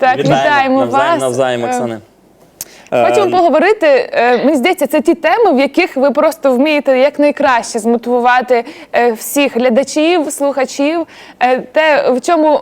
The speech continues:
Speaker 2: І
Speaker 1: ви,
Speaker 2: знаючи
Speaker 1: е,
Speaker 2: вас,
Speaker 1: профі.
Speaker 2: нам здається, що у вас вже відпустка не лише цього року спланована, але й, можливо, ми знаємо ваші
Speaker 1: Так,
Speaker 2: у
Speaker 1: на
Speaker 2: вас є
Speaker 1: десять років,
Speaker 2: на
Speaker 1: так.
Speaker 2: десять, на три-п'ять років, так, десь.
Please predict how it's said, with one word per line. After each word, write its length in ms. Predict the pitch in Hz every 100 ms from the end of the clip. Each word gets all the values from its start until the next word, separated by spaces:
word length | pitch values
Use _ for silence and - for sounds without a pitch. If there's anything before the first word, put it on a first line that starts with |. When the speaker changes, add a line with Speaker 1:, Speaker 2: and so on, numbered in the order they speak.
| -
Speaker 2:
І 80 | 311
Speaker 1:
ви, 300 | 302 294 320
Speaker 2:
знаючи 400 | 139 135 190 190 175
Speaker 1:
е, 60 |
Speaker 2:
вас, 220 | 170 220 302
Speaker 1:
профі. 160 | 294
Speaker 2:
нам 200 | 156 185
здається, 380 | 160 175 185 170
що 120 | 156
у 40 | 165
вас 120 | 165
вже 320 | 160 160 156
відпустка 520 | 147 151 170 160 -
не 120 | 151 156
лише 220 | 151 165
цього 280 | 170 165 170
року 200 | 165 156
спланована, 680 | - 143 147 139 127 120 113 - -
але 180 | 135 135
й, 20 | 139
можливо, 960 | 147 147 156 151 147 147 147 147 143
ми 120 | 139 147
знаємо 200 | 160 147
ваші 120 | 202
Speaker 1:
Так, 360 | 277 330 339 269
Speaker 2:
у 260 | 247 254
Speaker 1:
на 80 | 247
Speaker 2:
вас 80 | 294
є 140 | 247
Speaker 1:
десять 300 | 349 330 320
років, 540 | 339 370 403 - 339 285
Speaker 2:
на 60 | 294
Speaker 1:
так. 40 |
Speaker 2:
десять, 440 | - - 147 160 151
на 100 | 151
три-п'ять 840 | - - 143 170 160 143 151 151
років, 320 | 139 131 123
так, 220 | 127 123 - 120
десь. 320 | 117 117 -